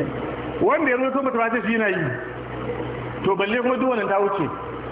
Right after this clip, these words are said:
Ai da za ka samu umarni daga manzon Allah. Ai ba Abdullahi da Umar ba, ko Umar ba mushi ma ya kada. Ka ga karatun?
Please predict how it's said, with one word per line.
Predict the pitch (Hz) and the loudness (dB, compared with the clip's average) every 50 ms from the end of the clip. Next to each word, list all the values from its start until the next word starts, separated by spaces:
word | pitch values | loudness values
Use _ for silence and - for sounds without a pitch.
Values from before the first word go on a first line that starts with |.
| - - - | -8 -2 0
Ai | - 196 226 | 2 2 4
da | 220 214 214 | 4 4 4
za | 208 220 | 2 2
ka | 214 202 196 | 2 2 2
samu | 175 208 208 | 2 2 2
umarni | 196 175 170 185 | 2 2 2 2
daga | 190 160 | 2 2
manzon | 156 151 147 156 | 2 2 2 4
Allah. | 160 170 175 170 156 127 - - - - - - - - - - - | 4 4 4 4 2 2 0 -2 -4 -6 -6 -6 -8 -8 -8 -2 0
Ai | 185 196 208 202 | 2 2 2 2
ba | 208 190 170 165 147 | 2 2 2 2 2
Abdullahi | 175 180 196 185 | 4 4 4 4
da | 180 | 4
Umar | 185 185 180 | 4 4 2
ba, | 156 - | 2 2
ko | - - 220 214 | 2 2 4 4
Umar | 226 208 | 4 4
ba | 175 156 160 | 4 2 2
mushi | 180 165 165 | 2 0 0
ma | 160 160 160 | 2 2 2
ya | 165 170 | 2 2
kada. | 170 160 135 113 104 - - - - - - - - - - - - - - - - - - - | 2 2 0 0 -2 -6 -10 -10 -10 -10 -10 -8 -8 -6 -6 -6 -6 -6 -6 -6 -6 -6 -4 0
Ka | - 175 | 2 2
ga | 202 214 190 | 2 2 2
karatun? | 175 160 160 175 202 | 2 2 0 0 -2